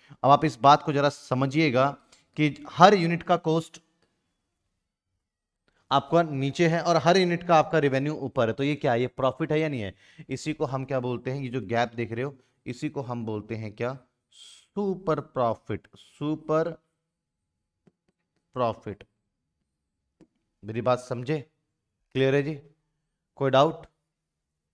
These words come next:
हम्म, क्लियर है जी? कोई डाउट? तो एक बात ध्यान रखिएगा, डायग्राम बनाने वक्त में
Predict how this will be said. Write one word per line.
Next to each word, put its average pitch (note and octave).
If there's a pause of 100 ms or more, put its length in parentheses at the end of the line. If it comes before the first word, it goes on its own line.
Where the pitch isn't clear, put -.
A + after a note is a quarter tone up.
(260)
हम्म, A2+ (1120)
क्लियर D#3+
है F3
जी? F#3+ (240)
कोई D#3+
डाउट? E3+
तो F3+
एक D#3
बात G3
ध्यान E3
रखिएगा, D#3
डायग्राम C#3+
बनाने C3+
वक्त C3
में F3